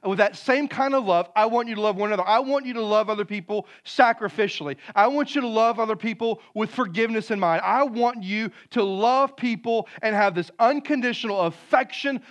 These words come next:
and loyalty and commitment to them just like I've had to you. Now, when we truly think about the depth of that,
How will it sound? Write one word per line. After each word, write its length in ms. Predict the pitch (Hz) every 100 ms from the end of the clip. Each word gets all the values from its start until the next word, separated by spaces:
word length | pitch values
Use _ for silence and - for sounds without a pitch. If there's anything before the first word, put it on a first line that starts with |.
| -
and 200 | 202 208
loyalty 480 | 226 240 240 247 208
and 120 | -
commitment 460 | 208 208 254 269
to 80 | 277
them 280 | 202 190 185 - -
just 300 | 131 262 269
like 220 | 247 226
I've 220 | 208 202
had 240 | 190 196 185
to 80 | 185
you. 260 | 151 123 - _ _ _ _ _ _ _ _ _ -
Now, 120 | 190
when 180 | 190 196
we 120 | 254
truly 460 | - - 269 311 302
think 260 | 294 269
about 220 | 262 226 214
the 80 |
depth 260 | 160 226 254
of 120 | 180
that, 340 | 160 156 160